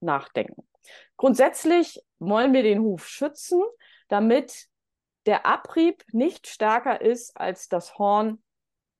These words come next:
im Wachstum nachschiebt. Ne, das ist eigentlich eine gute Idee. Und wenn wir heute ja sehr ausführlich über Hufschuhe sprechen, dann bewegen wir uns eigentlich so ein bisschen back to the roots, weil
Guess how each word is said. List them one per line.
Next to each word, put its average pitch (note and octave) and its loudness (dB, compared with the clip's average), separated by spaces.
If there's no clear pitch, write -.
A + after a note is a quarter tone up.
im F3+ -8
Wachstum F3 -6
nachschiebt. - -8
Ne, C#4 -2
das - -2
ist - -6
eigentlich G3+ -4
eine G#3 -2
gute G#3 -8
Idee. D3 -4
Und A3 2
wenn A#3 2
wir G#3+ 4
heute C4 4
ja A3 2
sehr G#3 0
ausführlich A#3 -6
über F#3+ -6
Hufschuhe A#3+ -8
sprechen, A#3+ -8
dann G3+ -4
bewegen B3+ 0
wir A#3 0
uns A3+ -4
eigentlich F4 -2
so C4 -2
ein A#3+ 0
bisschen C4 -4
back - -2
to G#3+ -8
the F3 -8
roots, G#3 0
weil G#3 0